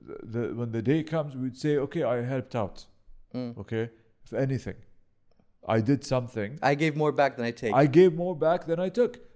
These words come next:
Speaker 2: Mm.
Speaker 1: Most of the time, here,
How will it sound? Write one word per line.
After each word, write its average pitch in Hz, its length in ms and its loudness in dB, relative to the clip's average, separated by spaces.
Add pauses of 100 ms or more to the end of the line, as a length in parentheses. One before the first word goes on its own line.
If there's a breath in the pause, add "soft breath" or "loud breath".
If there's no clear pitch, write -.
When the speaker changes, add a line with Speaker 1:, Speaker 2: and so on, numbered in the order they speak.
(100)
Speaker 2:
Mm. 135 220 -12 (600)
Speaker 1:
Most 151 440 6
of 247 80 -2
the 226 80 -4
time, 143 520 -2 (1200)
here, 143 540 2